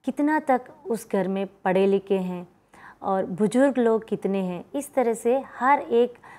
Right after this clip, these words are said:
अपने पूरी क्षेत्र का मानचित्र बनाना चाहिए। इसके अलावा उस क्षेत्र में कितने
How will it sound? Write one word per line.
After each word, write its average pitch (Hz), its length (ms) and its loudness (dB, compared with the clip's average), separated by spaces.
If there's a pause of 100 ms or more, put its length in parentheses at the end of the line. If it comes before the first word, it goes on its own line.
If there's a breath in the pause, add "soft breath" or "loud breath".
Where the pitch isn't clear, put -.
(220 loud breath)
अपने 208 280 -2
पूरी 254 360 0
क्षेत्र 208 480 -2
का 208 200 0
मानचित्र 185 600 -4
बनाना 165 440 -4
चाहिए। 160 400 -6 (560 loud breath)
इसके - 320 -4
अलावा 190 480 2
उस - 320 -6
क्षेत्र 247 560 2
में 196 240 -4 (440 soft breath)
कितने 214 440 -2